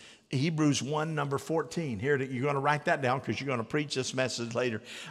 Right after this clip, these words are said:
"Are not all angels ministering spirits sent to serve those who inherit salvation?"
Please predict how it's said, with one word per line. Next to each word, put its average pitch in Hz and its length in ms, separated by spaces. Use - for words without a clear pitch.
"Are 131 180
not 156 480
all 196 320
angels 123 500
ministering 120 640
spirits - 1000
sent 180 480
to 147 100
serve 139 560
those 87 600
who 135 160
inherit 120 640
salvation?" 107 760